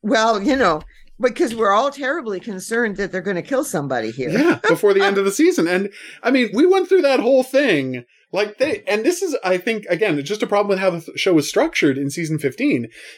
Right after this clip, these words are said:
Speaker 2: They did a whole multi-season arc with David being obsessed with how close he came to dying at the hands of the face-off killer.
Speaker 1: Yeah.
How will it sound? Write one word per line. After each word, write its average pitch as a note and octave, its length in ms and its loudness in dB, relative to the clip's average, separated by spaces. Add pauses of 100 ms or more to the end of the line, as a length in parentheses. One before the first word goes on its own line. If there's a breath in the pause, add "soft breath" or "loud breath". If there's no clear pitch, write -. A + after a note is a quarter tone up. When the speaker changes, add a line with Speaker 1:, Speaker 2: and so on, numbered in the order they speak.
(120 loud breath)
Speaker 2:
They G4 120 4
did G#4 160 4
a C#4+ 120 2
whole A#3+ 420 4
multi-season A3 1040 0
arc A#3+ 380 2
with D#3 160 2
David F3 400 2
being D3+ 240 4
obsessed A3 420 0
with F3 140 0
how D#3 120 2
close G3 340 0
he F3 80 -6
came D3 200 -2
to B2+ 100 -6
dying F3+ 320 -2
at A#2 100 0
the B2+ 100 -2
hands D#3 380 -2
of A#2+ 120 -6
the A#2+ 80 -6
face-off G#3 540 -2
killer. F#2+ 480 -12
Speaker 1:
Yeah. E3 320 -2